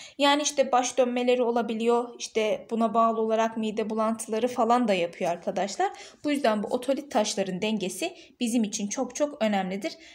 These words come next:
Vertigo hastalarına da Allah yardım etsin. Zaten kendiliğinden ortaya çıkan ve kendiliğinden, e, yine ortadan kalkan bir hastalık. Çok büyük bir tedavisi de yok.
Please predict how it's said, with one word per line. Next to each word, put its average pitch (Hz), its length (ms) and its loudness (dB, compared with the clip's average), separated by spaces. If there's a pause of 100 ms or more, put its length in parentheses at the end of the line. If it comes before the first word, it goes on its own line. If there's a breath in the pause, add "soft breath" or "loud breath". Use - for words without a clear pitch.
(140 loud breath)
Vertigo 226 520 2
hastalarına 196 800 0
da 359 60 2
Allah 233 240 2
yardım 190 380 -2
etsin. 196 280 -6
Zaten 294 460 2 (260 loud breath)
kendiliğinden 254 580 2
ortaya 285 300 0
çıkan 440 300 -6
ve 294 120 0
kendiliğinden, 233 880 2 (300 loud breath)
e, 208 80 6
yine 196 500 6
ortadan 226 460 2
kalkan 294 420 0
bir 254 80 2
hastalık. 190 640 -2 (400 loud breath)
Çok - 380 -4
büyük 269 260 -4
bir 247 80 -10
tedavisi 208 600 0
de 370 60 4
yok. 220 340 2